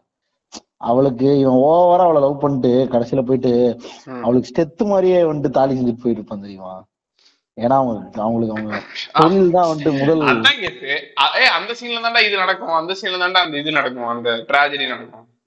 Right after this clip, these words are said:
Speaker 1: ம்ஹும்.
Speaker 2: அது நடக்கும். இந்த சூப்பருங்க அந்த சீன். அந்த படம் வந்து சூப்பர் படம்.
Speaker 1: டேய்,
Speaker 2: ஃபேவரட்.
Speaker 1: அதெல்லாம் ஹாலிவுட் ஸ்டாண்டர்ட்ரா. எப்படின்னா,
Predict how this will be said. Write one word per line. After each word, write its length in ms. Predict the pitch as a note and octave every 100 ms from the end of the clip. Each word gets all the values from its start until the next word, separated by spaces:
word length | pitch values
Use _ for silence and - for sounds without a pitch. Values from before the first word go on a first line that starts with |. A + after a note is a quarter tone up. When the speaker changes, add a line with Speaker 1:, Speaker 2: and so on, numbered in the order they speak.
| _ _ A2+ A2+
Speaker 1:
ம்ஹும். 320 | A2 G2+ G2 _ _ _ _ -
Speaker 2:
அது 240 | C3+ D3
நடக்கும். 580 | D#3 D#3 D#3 D#3+ D3+ -
இந்த 200 | D3+ C3+ C3
சூப்பருங்க 500 | B3 A3+ - A3 D3
அந்த 220 | C3 B2
சீன். 140 | B2+
அந்த 140 | B2 B2+
படம் 200 | D#3 A3+
வந்து 140 | G3+
சூப்பர் 480 | G3 G3 - - C#3+
படம். 360 | C3+ C3+ - - _ _ _ _ _ _ _ _ _ _ _ _ - -
Speaker 1:
டேய், 200 | D3+ F3
Speaker 2:
ஃபேவரட். 20 |
Speaker 1:
அதெல்லாம் 360 | C3+ E3 A3 -
ஹாலிவுட் 560 | F#3 C#4 C#4 G#3+ D3 C3
ஸ்டாண்டர்ட்ரா. 800 | B2+ C3+ C3+ C3 A2+ G#2+ A2
எப்படின்னா, 640 | B2 G#3+ F#3+ B2 B2+ E3